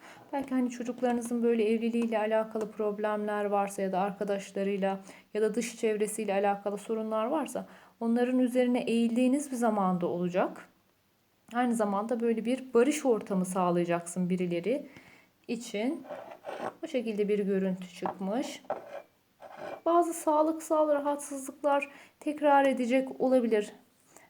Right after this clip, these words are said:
Ee, özellikle hani kronik rahatsızlıklarınız olabilir, onlarla uğraşacak olabilirsiniz ya da bununla uğraşıyor olabilirsiniz.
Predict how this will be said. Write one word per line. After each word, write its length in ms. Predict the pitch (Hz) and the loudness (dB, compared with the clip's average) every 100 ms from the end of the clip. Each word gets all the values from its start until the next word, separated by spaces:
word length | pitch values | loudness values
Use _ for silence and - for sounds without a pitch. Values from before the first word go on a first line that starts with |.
| _ | _
Ee, 240 | 202 214 202 | 0 2 2
özellikle 560 | 226 254 254 247 240 | 4 6 6 2 0
hani 240 | 233 233 233 | 2 2 0
kronik 420 | 240 247 247 - | 0 0 0 -2
rahatsızlıklarınız 880 | 226 226 226 214 208 - 220 220 214 | -2 -4 -6 -12 -10 -2 -2 -2 -4
olabilir, 400 | 214 214 196 196 | -2 -2 -2 -2
onlarla 460 | 202 202 214 202 | -2 -2 -2 -2
uğraşacak 520 | 196 196 190 - 196 185 | -2 -2 -4 -6 -6 -4
olabilirsiniz 840 | 196 196 190 190 185 185 185 - - - _ | -4 -4 -2 -4 -4 -4 -4 -8 -18 -20 _
ya 60 | 202 | 2
da 220 | 220 196 | 2 2
bununla 380 | 214 233 233 202 | 2 2 4 2
uğraşıyor 560 | 208 202 196 196 202 | 2 2 0 -2 -2
olabilirsiniz. 920 | 175 185 190 185 185 180 196 220 311 | 0 2 0 0 -2 -2 -4 -4 -4